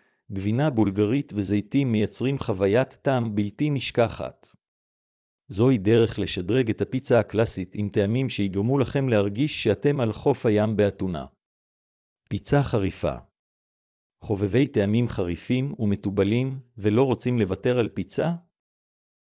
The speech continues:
אם כן, אתם חייבים לנסות פיצה חריפה. תוספות הפלפל החריף על הפיצה הזו הופכים אותה לחגיגת טעמים בתוך הפה שלכם. החריפות מצליחה להדגיש את הטעם הייחודי של התוספות האחרות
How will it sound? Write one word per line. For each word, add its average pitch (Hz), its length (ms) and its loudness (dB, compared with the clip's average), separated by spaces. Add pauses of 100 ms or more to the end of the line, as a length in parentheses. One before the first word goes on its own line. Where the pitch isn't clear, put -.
(140)
אם 104 220 2
כן, 90 240 0 (420)
אתם 135 260 2
חייבים 104 460 2
לנסות 143 540 0
פיצה 131 320 0
חריפה. 98 520 -4 (1080)
תוספות 104 540 -2
הפלפל 107 480 0
החריף 104 440 -2
על 92 100 2
הפיצה 123 380 0
הזו 120 340 2 (160)
הופכים 143 420 -2
אותה 131 240 2
לחגיגת 113 640 0
טעמים 151 560 0
בתוך 147 340 0
הפה - 220 -2
שלכם. 82 500 -6 (1160)
החריפות 104 680 -2
מצליחה 104 560 0
להדגיש 117 460 0
את 131 80 -2
הטעם 127 300 2
הייחודי 113 420 -2
של 110 180 0
התוספות 107 560 -2
האחרות 107 640 0